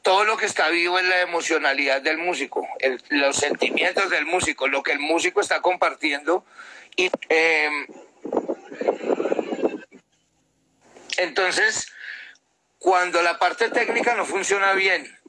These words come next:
o hay un descuido bastante serio, uno puede alterar la emocionalidad de ese músico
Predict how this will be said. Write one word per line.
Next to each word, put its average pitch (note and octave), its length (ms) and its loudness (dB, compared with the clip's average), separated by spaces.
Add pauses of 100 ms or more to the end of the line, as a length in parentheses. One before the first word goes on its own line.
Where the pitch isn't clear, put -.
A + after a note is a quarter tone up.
(120)
o D#3+ 180 4
hay E3 200 2
un F#3+ 120 -2
descuido G3+ 580 2
bastante E3 600 2
serio, D#3 440 0 (560)
uno F3 300 2
puede G#3+ 360 4
alterar E3 580 0 (320)
la F#3 160 2
emocionalidad D#3+ 760 0
de D#3+ 120 0
ese F3 180 0
músico D#3+ 500 -2